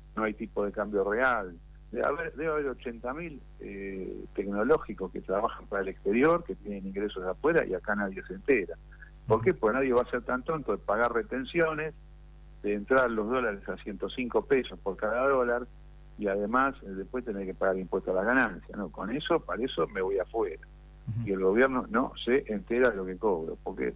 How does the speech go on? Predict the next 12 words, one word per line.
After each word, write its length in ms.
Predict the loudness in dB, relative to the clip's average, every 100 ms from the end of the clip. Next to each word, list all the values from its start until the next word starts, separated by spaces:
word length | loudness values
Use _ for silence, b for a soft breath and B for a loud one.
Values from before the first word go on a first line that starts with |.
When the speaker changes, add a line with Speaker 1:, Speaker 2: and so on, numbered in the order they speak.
| -2
Speaker 1:
o 160 | -4
cobro 280 | 4 4 6
en 60 | 2
una 160 | -2
jurisdicción 640 | -4 -4 -2 -4 0 0
que 100 | 0
no 100 | -4
tiene 180 | -2 -2
intercambio 480 | 0 -2 0 0 0
de 60 | 0
información, 640 | -2 0 -2 4 2 2 -4 -20 b b b -6
eh, 280 | -2 -2